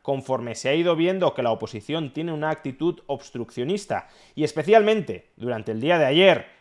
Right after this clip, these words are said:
cuando la justicia suspendió cautelarmente una parte del decreto de necesidad y urgencia, y el obstruccionismo de la oposición se mostró mucho más firme, especialmente durante el día de ayer, el peso se depreció de manera muy intensa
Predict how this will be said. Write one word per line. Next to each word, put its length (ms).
cuando 260
la 100
justicia 640
suspendió 680
cautelarmente 760
una 220
parte 320
del 140
decreto 340
de 100
necesidad 380
y 60
urgencia, 580
y 200
el 100
obstruccionismo 960
de 80
la 140
oposición 640
se 160
mostró 580
mucho 420
más 160
firme, 460
especialmente 640
durante 260
el 80
día 180
de 40
ayer, 260
el 180
peso 460
se 180
depreció 680
de 100
manera 380
muy 360
intensa 640